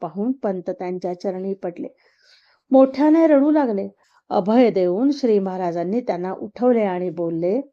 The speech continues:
"पंत, तुम्ही भाग्यवान आहात. तुम्ही अखंड नाम घ्या, म्हणजे सदा सर्व काळ माझ्या संगतीचा लाभ घडेल. ज्याच्या मुखी नाम आहे,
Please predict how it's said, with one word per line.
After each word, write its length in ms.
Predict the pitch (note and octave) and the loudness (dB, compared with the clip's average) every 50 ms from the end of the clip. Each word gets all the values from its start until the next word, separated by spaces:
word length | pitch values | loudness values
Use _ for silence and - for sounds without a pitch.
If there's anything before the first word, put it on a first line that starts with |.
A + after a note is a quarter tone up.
| _ _ _ _ _ _ _ _ - | _ _ _ _ _ _ _ _ -4
"पंत, 280 | G3+ F#3+ F3+ - - F#3 F#3+ A3+ C4 B3+ _ _ _ _ _ _ - | -2 -2 -2 -4 -4 -2 -2 -2 -4 -8 _ _ _ _ _ _ 0
तुम्ही 220 | D#4+ E4 E4 F4+ E4+ | 2 4 6 6 4
भाग्यवान 680 | C4 B3 G3 G3+ F#3+ - - G#3+ A3 A3+ C#4+ D#4 D#4 D4+ | 4 0 -2 -4 -8 -6 -4 -4 -2 -2 0 0 0 -2
आहात. 220 | B3+ G#3 G3 F3 - _ _ _ _ _ _ _ _ _ _ - | -2 -4 -6 -8 -10 _ _ _ _ _ _ _ _ _ _ 0
तुम्ही 260 | C4 B3 A#3+ A#3 G#3+ - - | 2 2 2 0 -2 -4 -6
अखंड 440 | - G#3+ - - B3 C4 B3+ B3+ B3 | -12 -12 -4 0 2 2 4 4 2
नाम 340 | A#3 G#3+ G#3+ G3+ G3 G3 F#3+ | 2 0 0 -2 -2 -2 -4
घ्या, 180 | E3+ F#3+ F#3 D#3 - _ _ _ _ _ _ _ | -4 -6 -8 -10 -10 _ _ _ _ _ _ _
म्हणजे 260 | - A3 G#3+ G#3+ G#3 G3 | -4 -2 2 2 2 0
सदा 340 | G#3 A3 F#3+ G#3 A#3+ C#4+ | 0 -2 -2 0 0 0
सर्व 320 | C4+ C#4 C#4+ C4 A#3 A3+ A3 | 0 0 0 0 0 -2 -4
काळ 260 | A3+ - G#3+ G#3 G3+ | -2 -2 -2 0 0
माझ्या 360 | G3+ G3 F#3+ F#3 F#3+ G3+ G3 | 0 -2 -2 -4 -4 -4 -4
संगतीचा 720 | F#3+ - G3+ G3+ G3 G#3+ G#3 A3+ G#3 G3+ G3+ - F#3+ F#3 G3 | -4 -4 -4 -4 -4 -4 -2 -2 -2 -2 -2 -4 -6 -4 -2
लाभ 220 | F#3+ F#3 F3+ F3 F#3 F3 | -2 -2 -4 -6 -8 -10
घडेल. 280 | F#3+ F#3+ G3 F3 - - - _ _ _ _ _ _ _ _ _ _ - G3 | -8 -6 -4 -4 -4 -6 -10 _ _ _ _ _ _ _ _ _ _ -4 0
ज्याच्या 440 | G3+ G3 G3 F#3+ - A3 G3+ F#3+ F#3 | 2 2 2 0 -2 -2 -2 -2 -2
मुखी 440 | F#3 F#3 - - _ - G3+ F#3+ | -4 -6 -10 -10 _ -4 -2 -2
नाम 340 | F3+ F3+ F3+ G3+ C4 D4+ D#4 | -2 -2 -2 0 0 2 2
आहे, 360 | D#4+ C#4+ B3+ B3 A3 G#3 G3+ | 2 2 0 0 -2 -4 -6